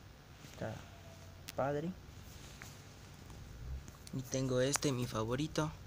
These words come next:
Este ya lo había enseñado recientemente. Pues ahí, ahí, ahí está. Y entonces, aquí tengo este Hombre Araña, bootleg mexicano,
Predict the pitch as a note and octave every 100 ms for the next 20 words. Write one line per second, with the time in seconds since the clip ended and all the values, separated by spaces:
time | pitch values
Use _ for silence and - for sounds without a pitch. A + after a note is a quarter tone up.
0 | - - C#3 - D#3 D#3 D3 D3 D3 D3
1 | D3 C#3+ C#3 C#3 A#2 A2 C#3 C3+ B2+ C3+
2 | E3 G3 A3 - - - - - - -
3 | - - - - - - - - - -
4 | A#2 B2 E3+ B2+ C3 C3+ C3+ - C3+ C3+
5 | C3 - C3+ - - - - - - -
6 | - - - - - - - - - -
7 | - B2+ A#2+ - D3 D3+ - E3+ F3 -
8 | - - - - - C3 - B2+ C3+ C3+
9 | C#3 - C#3 C#3 C3+ C3+ C#3+ D#3 E3+ F3+
10 | - - B2 C#3 C#3+ D3+ C#3 B2 A2+ -
11 | - D#3 F3+ F#3+